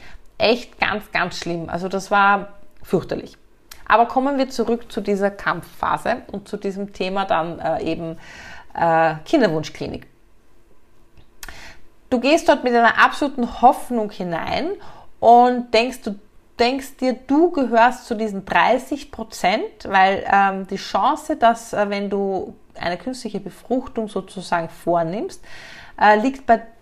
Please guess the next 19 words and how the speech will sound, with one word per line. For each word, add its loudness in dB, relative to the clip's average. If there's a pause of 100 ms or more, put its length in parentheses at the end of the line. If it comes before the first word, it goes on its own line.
(140)
durchschnittlich -2
dreißig 2
Prozent, -6
dass 0
du -10
dann -4
auch -4
wirklich, -4
ähm, 0
am -6
Ende -4
des -8
Tages -4
ein -4 (280)
Baby -2
in -8
Händen -8
halt, -6 (400)
hältst. -8